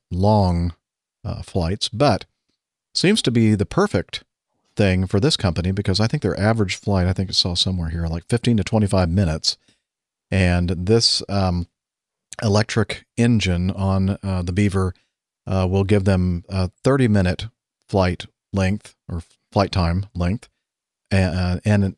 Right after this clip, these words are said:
in addition to a thirty-minute reserve. So I guess for a full hour. So it's perfect for this kind of flying, uh, the kind of flying that, uh, Harbor Air does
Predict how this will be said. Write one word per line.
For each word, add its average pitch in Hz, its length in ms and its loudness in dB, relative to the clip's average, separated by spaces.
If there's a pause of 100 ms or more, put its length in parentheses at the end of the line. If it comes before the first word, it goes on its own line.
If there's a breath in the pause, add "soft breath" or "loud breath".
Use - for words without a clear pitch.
(120)
in 98 120 0
addition 92 480 2
to 87 380 0
a 90 80 -4
thirty-minute 87 640 0
reserve. 87 500 -4 (120)
So 87 260 -6 (120)
I 87 100 -4
guess 90 160 -4
for 80 180 -6
a 80 40 -10
full 90 220 -6
hour. 80 340 -6 (500)
So 90 380 2
it's 110 120 -4
perfect - 400 -2
for 92 420 0
this 110 180 0
kind 110 200 0
of 92 80 -2
flying, 104 440 0
uh, 92 120 -4
the 85 100 -4
kind 101 160 0
of 87 60 -4
flying 87 280 2
that, 82 240 -2
uh, 85 160 -4 (340)
Harbor 82 300 0
Air 82 220 -2
does 82 400 -4